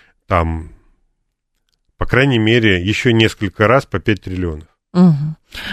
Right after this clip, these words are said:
Speaker 2: Производство микрочипов в Китае потеряло, Китая, простите, потеряли восемь с половиной миллиардов долларов из-за новых санкций Соединенных Штатов. Это же цепная реакция, весь мир коснется.
Speaker 1: Ну, это коснется, да, весь, всего мира, и это санкции. То есть это к тому, что, это к чему вся, вся история, что американцы на самом деле не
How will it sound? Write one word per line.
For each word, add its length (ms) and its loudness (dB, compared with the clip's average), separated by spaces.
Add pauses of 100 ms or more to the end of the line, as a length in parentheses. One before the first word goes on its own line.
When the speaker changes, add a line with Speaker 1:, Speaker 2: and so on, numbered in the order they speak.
(260)
Speaker 2:
Производство 440 0
микрочипов 520 0
в 80 -10
Китае 340 2
потеряло, 800 -2
Китая, 340 0
простите, 360 -8
потеряли 540 -2
восемь 340 -6
с 40 -16
половиной 280 -2
миллиардов 280 0
долларов 380 0
из-за 220 0
новых 260 0
санкций 420 -4 (380)
Соединенных 600 0
Штатов. 460 -6
Это 160 -4
же 80 -6
цепная 380 0
реакция, 380 -4
весь 260 -6
мир 140 -4
коснется. 540 -12 (1040)
Speaker 1:
Ну, 320 4
это 220 0
коснется, 540 0
да, 200 2
весь, 220 0
всего 520 0
мира, 480 2
и 100 -4
это 260 0
санкции. 540 -2
То 160 0
есть 160 0
это 160 0
к 80 -8
тому, 260 0
что, 280 0
это 180 -2
к 40 -20
чему 280 0
вся, 380 2
вся 220 0
история, 460 0
что 360 2
американцы 640 0
на 120 2
самом 280 0
деле 280 2
не 380 4